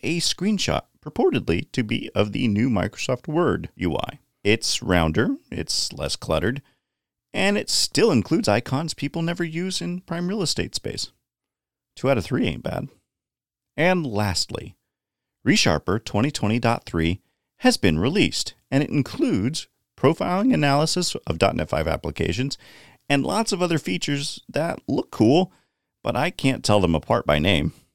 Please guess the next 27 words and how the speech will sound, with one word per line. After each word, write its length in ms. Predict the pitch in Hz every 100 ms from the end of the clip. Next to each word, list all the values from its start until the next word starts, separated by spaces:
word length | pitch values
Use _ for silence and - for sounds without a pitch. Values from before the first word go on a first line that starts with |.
| _ _
because, 260 | - 127 107
well, 300 | 113 226 147 _ _ -
naming 380 | 85 107 143 -
is 100 | -
hard. 400 | 98 123 76 - _ _ _ _ _ _ -
And 240 | 123 113
that's 340 | 160 262 -
what 100 | 226
happened 600 | 185 - 202 - 80 - -
last 320 | - - -
week 140 | -
in 80 | -
dot 220 | - -
net. 220 | - - - _ _ _ _ _ - - _
I'm 120 | 175
George 280 | 190 220 -
Stocker, 400 | - 71 - - -
and 280 | 143 165
when 160 | 160 220
I'm 180 | 330 226
not 220 | 156 -
helping 340 | 131 - 147
teams 360 | 135 120 139 -
migrate 480 | 98 101 113 - -
to 100 | -
distributed 560 | 95 - 110 110 120
systems, 400 | - 95 87 87